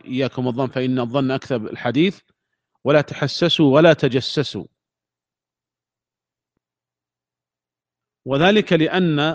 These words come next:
وأيضًا في الآية الكريمة: "يا أيها الذين آمنوا اجتنبوا كثيراً من الظن إن بعض الظن إثم ولا تجسسوا"، فعطف التجسس،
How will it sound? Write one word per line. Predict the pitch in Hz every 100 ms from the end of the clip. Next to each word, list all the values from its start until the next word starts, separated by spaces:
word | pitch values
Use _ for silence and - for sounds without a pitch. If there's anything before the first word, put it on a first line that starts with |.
| - -
وأيضًا | 147 208 202
في | 147
الآية | 139 190 170
الكريمة: | 147 165 156 139 117 117 _ _ _ _ _ _ _ _ _ -
"يا | 143 165
أيها | 156 143
الذين | 139 139 139
آمنوا | 143 147 139
اجتنبوا | 120 147 139 127
كثيراً | 127 139 131
من | 131
الظن | 120 139 131
إن | 127
بعض | 131 131 127
الظن | 120 127 127
إثم | 156 160 202 - _ _ _ _
ولا | 113 139 165
تجسسوا"، | 139 131 120 - - 117 - - _ _ _ _ _ _ _ _ _ _ _ _ _ _ _ _ -
فعطف | 110 185 185
التجسس، | 180 - 131 170 - 127 117 - -